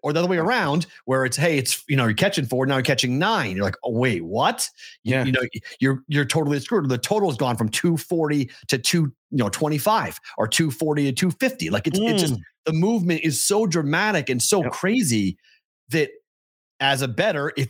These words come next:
Speaker 1: if the N B A is thinking that, you know, gambling eyes are gonna help them in their contract negotiations in the next wave for T V and streaming services, they gotta figure this out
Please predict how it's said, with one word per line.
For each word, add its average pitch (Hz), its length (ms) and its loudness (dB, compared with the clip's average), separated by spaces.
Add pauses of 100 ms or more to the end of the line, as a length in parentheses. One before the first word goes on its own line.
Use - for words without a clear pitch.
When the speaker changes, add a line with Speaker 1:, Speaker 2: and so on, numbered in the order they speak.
(120)
Speaker 1:
if 135 200 0
the 131 140 2
N 185 120 2
B 165 140 2
A 151 120 2
is 127 140 0
thinking 156 340 2
that, 127 180 -2
you 107 320 2
know, 95 260 0 (100)
gambling 135 680 0 (240)
eyes 110 520 0
are 131 100 -2
gonna 113 180 0
help 139 340 -2
them 127 220 0
in 117 200 0
their 107 120 2
contract 151 440 -2
negotiations 104 880 0
in 113 100 -2
the 107 80 4
next 107 300 0
wave 107 560 -2
for 95 100 -2
T 117 240 0
V 113 300 2
and 101 100 -4
streaming 160 380 0
services, 85 640 -2 (760)
they 147 120 -2
gotta 190 180 2
figure 135 320 0
this 117 240 -2
out 139 280 0